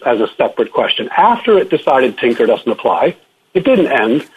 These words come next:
the, the decision. It went on and had a full separate section on whether the school can impose conditions on voluntary participation, uh,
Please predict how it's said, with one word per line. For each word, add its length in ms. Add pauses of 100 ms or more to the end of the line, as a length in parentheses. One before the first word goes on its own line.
(280)
the, 60
the 300
decision. 460
It 140
went 200
on 360
and 140
had 160
a 40
full 340
separate 440
section 480 (340)
on 220
whether 500 (260)
the 60
school 280 (100)
can 80 (100)
impose 460
conditions 760
on 240
voluntary 640 (120)
participation, 880 (460)
uh, 180